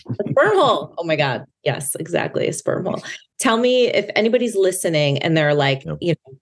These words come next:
Speaker 1: trying to family build, obviously this is about infertility for the most part on my show.
Speaker 2: Yeah.
Speaker 1: You know, what would you say to somebody who's, you know, really in
Speaker 2: Yeah.
Speaker 1: it and having a really hard time,
Speaker 2: Yeah.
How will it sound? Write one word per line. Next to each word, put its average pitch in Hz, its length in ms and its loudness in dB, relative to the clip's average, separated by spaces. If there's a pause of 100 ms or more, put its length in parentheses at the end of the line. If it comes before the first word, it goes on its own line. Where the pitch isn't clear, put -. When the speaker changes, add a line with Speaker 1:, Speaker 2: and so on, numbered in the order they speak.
(120)
Speaker 1:
trying 180 300 0
to - 500 -6
family 165 360 0
build, 151 360 2
obviously 151 400 -2
this 143 180 -2
is 156 80 -2
about 147 340 0 (360)
infertility 202 880 2
for 196 160 -4
the 180 80 -4
most 175 320 -2
part 165 500 2
on 156 240 2
my 156 140 2
show. 156 480 2
Speaker 2:
Yeah. - 60 -12 (360)
Speaker 1:
You 180 120 2
know, 151 120 2
what 202 300 2
would 269 120 -2
you 233 120 0
say 175 300 2
to 170 80 2
somebody 156 420 0
who's, 147 420 0 (380)
you 180 80 2
know, 165 100 4
really 196 440 2
in 175 200 0
Speaker 2:
Yeah. 156 200 4
Speaker 1:
it - 100 -2 (100)
and 156 100 -4
having 160 300 0
a 151 80 2
really 156 220 2
hard 151 240 0
time, 143 600 2
Speaker 2:
Yeah. - 180 -8